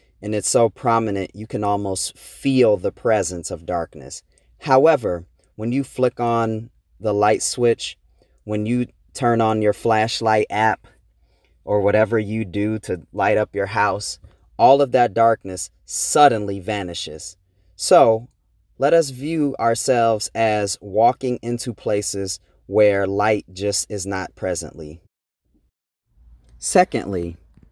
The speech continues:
let us look at the strength, the persistence, the unrelenting nature of light.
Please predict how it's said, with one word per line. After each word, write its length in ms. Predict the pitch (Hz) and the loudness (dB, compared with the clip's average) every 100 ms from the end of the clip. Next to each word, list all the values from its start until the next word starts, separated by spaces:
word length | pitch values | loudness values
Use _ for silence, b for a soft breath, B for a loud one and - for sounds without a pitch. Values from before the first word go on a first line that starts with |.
| _ _ | _ _
let 160 | 120 131 | 0 0
us 200 | 139 - | 0 0
look 200 | 143 - | -2 0
at 140 | 120 | -4
the 80 | 104 | -4
strength, 680 | - - 139 143 127 - - _ _ _ - | -6 -6 -2 -2 -2 -6 -20 _ _ _ -10
the 100 | 107 | -6
persistence, 1000 | - 107 - 151 139 - 104 80 - _ _ _ | -2 -2 2 2 2 0 -8 -8 -14 _ _ _
the 180 | 120 123 | -6 -6
unrelenting 920 | - 135 139 120 113 123 123 127 113 107 | -2 0 2 2 2 0 -2 -2 0 2
nature 400 | 107 110 - 95 | 0 0 -2 -2
of 160 | 87 | -2
light. 380 | 90 87 87 73 | -2 -2 -2 -8